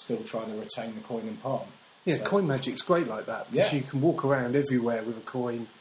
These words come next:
Speaker 1: Yeah.
Speaker 2: and you can be practicing, you know, putting it into placements or doing transfers, um, and, and no one needs know. Um, when I was,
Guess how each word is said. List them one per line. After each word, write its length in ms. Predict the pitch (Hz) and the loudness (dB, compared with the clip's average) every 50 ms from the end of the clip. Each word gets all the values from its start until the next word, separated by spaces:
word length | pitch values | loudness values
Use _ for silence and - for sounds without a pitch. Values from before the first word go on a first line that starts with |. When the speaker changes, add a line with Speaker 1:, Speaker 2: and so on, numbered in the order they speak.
| - - - - - - - | -20 -20 -20 -20 -20 -16 -10
Speaker 1:
Yeah. 140 | - - 117 | -6 -4 0
Speaker 2:
and 140 | 120 127 139 | 2 4 4
you 60 | 139 | 4
can 160 | 139 - 117 | 2 0 0
be 180 | - 131 123 113 | 2 2 2 2
practicing, 800 | - - - 143 - - - - - - 123 120 120 117 113 110 - - - - | 0 -2 -2 -2 0 2 2 2 2 2 2 0 0 0 -2 -6 -8 -14 -16 -12
you 220 | 113 95 - 135 127 | -12 -8 -6 -6 -6
know, 100 | 117 117 - | -6 -6 -6
putting 240 | - 139 135 135 135 | -2 0 0 2 2
it 80 | 127 120 | 0 0
into 180 | 117 - - | -2 -4 -8
placements 680 | 147 - - 123 113 - - - 135 123 120 123 117 - - - | -8 -6 -6 -4 -2 0 0 0 0 -2 -2 -2 -4 -4 -4 -6
or 60 | 110 107 - | -6 -6 -4
doing 240 | 127 135 127 117 113 | -4 -2 -2 -2 -4
transfers, 920 | - - 139 123 127 127 127 - - 120 117 117 117 117 117 113 - - - - - - - - - - - - | -2 -2 -2 0 0 -2 -4 -4 -4 -4 -2 -2 -2 -2 -4 -4 -6 -8 -10 -16 -20 -20 -20 -20 -20 -16 -8 -4
um, 260 | 123 123 123 123 123 - | -2 -2 -2 -2 -2 -2
and, 460 | - 127 127 127 123 123 123 120 117 117 - - - - - | -2 0 0 2 0 0 0 -2 -2 -4 -8 -14 -18 -8 -4
and 140 | 135 135 143 | 0 2 4
no 120 | 151 139 | 4 4
one 160 | 127 127 123 127 | 4 4 4 4
needs 280 | 127 127 120 - - - | 4 4 4 4 4 4
know. 260 | 156 135 110 107 107 - - - - - - - - - - - | 4 4 2 0 -4 -8 -14 -20 -20 -20 -20 -20 -20 -20 -12 -8
Um, 240 | 117 120 113 123 120 | -6 -4 -2 0 2
when 120 | 143 139 | 2 4
I 100 | 143 139 | 4 4
was, 140 | 127 123 - | 4 2 0